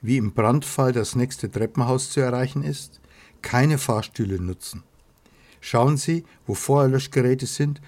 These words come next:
und wie sie zu bedienen sind. Wissen Sie, wie und wo Sie einen Notruf absetzen können? Fragen Sie danach.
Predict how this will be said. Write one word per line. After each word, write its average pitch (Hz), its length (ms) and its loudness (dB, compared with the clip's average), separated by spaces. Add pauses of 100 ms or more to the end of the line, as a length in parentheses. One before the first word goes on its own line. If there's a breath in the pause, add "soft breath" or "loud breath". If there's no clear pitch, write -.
(180 loud breath)
und 113 160 0
wie 120 80 2
sie 117 180 -6
zu 113 140 -2
bedienen 117 480 2
sind. 82 340 -12 (400 soft breath)
Wissen 139 280 0
Sie, 165 280 -4 (220 soft breath)
wie 123 340 0
und 101 280 0
wo 131 180 4
Sie 127 160 -4
einen 113 220 0
Notruf 135 420 0
absetzen 135 680 -4
können? 147 380 -2 (400 soft breath)
Fragen 127 400 2
Sie 139 160 -2
danach. 90 520 -8